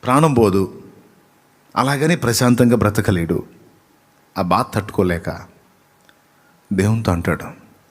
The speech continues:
"దేవా, నేను ఇంత యాతన పడుతున్నాను, నన్ను తీసుకోవచ్చు కదా, నన్ను ఎందుకు ఇలా ఉంచావు?"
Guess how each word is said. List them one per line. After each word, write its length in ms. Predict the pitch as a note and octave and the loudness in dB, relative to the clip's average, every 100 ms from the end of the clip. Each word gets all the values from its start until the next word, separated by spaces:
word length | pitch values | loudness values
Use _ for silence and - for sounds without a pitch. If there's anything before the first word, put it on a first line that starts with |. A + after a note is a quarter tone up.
| - F2+ | -10 -6
"దేవా, 320 | D#2 E2 - - _ _ _ _ _ _ _ _ _ _ _ _ _ _ _ _ - | -6 -6 -10 -20 _ _ _ _ _ _ _ _ _ _ _ _ _ _ _ _ 0
నేను 200 | A2+ F#2+ | 2 2
ఇంత 160 | F#2 F2 | 0 -2
యాతన 320 | E2 A#2 A#2 | -2 -2 0
పడుతున్నాను, 720 | G2 F#2 F2+ E2+ D#2 D2 - - _ _ _ _ _ _ _ _ _ _ - | 0 0 -2 -4 -4 -6 -10 -18 _ _ _ _ _ _ _ _ _ _ -8
నన్ను 160 | F#2 F2+ | -4 -2
తీసుకోవచ్చు 720 | - G#2 - F#2+ E2+ - E2+ | -2 -2 0 0 0 -2 -6
కదా, 240 | - - - - _ _ _ _ _ _ _ _ _ _ _ _ _ _ - | -6 -8 -12 -20 _ _ _ _ _ _ _ _ _ _ _ _ _ _ -6
నన్ను 200 | G2 F2 | -4 -2
ఎందుకు 260 | F2+ G#2+ F#2+ | -2 -4 -4
ఇలా 120 | E2+ | -4
ఉంచావు?" 440 | D#2+ D#2+ - B1 | -4 -6 -10 -12